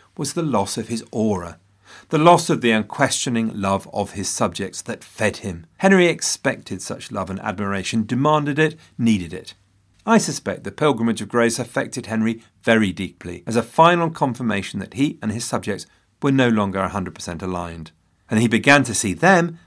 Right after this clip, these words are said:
as the enemy, and he bitterly resented the death of the Renaissance prince that he'd once been, and blamed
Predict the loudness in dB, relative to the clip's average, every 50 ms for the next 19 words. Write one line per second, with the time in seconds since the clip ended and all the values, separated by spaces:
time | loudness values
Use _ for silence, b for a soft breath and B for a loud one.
0 | B -12 -12 -10 -10 -12 -8 -4 0 2 2 2 2 0 -2 -8 -14 _ _ _
1 | _ _ 0 0 2 2 0 0 2 0 0 0 0 0 0 2 2 0 0 0
2 | -2 -4 -4 -6 -10 -10 -12 -12 -8 -6 -6 -6 -6 -6 -8 -8 -6 -4 -4 -4
3 | -4 -4 -4 -4 -6 -6 -6 -6 -8 -10 -10 -10 -8 -8 -10 -12 -12 -12 -14 -14
4 | -10 -8 -8 -6 -6 -8 -8 -6 -6 -4 -4 -4 -6 b b b b -2 0 0
5 | 0 2 0 0 0 0 -2 -4 -6